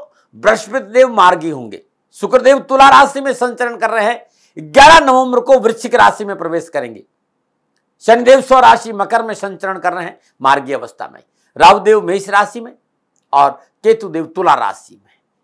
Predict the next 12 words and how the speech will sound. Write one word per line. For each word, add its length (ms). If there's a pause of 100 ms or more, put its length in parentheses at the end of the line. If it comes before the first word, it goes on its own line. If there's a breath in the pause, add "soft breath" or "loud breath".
यह 360
है 300 (440)
इस 220
महीने 540
का 240
ग्रह 300
योगा 420
योग। 360 (920)
अब 180
बात 380
करते 260
हैं 280